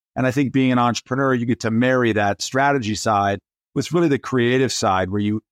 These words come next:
imagine and dream up products that you put into the hands of people out there. And so I found it to be, as a lawyer, good training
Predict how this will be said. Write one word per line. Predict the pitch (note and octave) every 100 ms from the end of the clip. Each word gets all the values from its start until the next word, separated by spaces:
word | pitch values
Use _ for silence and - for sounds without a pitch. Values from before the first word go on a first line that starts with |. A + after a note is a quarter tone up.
| -
imagine | B2 B2+ C3 B2 A2+
and | A2 G2+
dream | G#2 B2 A#2
up | A#2
products | - A2+ A#2 A2+ -
that | A2+ A2
you |
put | - B2+
into | A#2+ G#2+
the | F2+
hands | G#2+ A2+ A2+ G2+ - _ _ A#2
of | -
people | C3 C3 A#2
out | G#2+ -
there. | G#2+ G2+ G2 - _ _
And | C#3+ C3
so | D#3+
I | D3+ F#3
found | - E3 D3+
it |
to | -
be, | C3 C3 B2 B2 D3
as | B2 A2+
a |
lawyer, | A#2+ E3 F3 C3+ A2+
good | C#3+ B2
training | - C3+ C3+ B2+ A2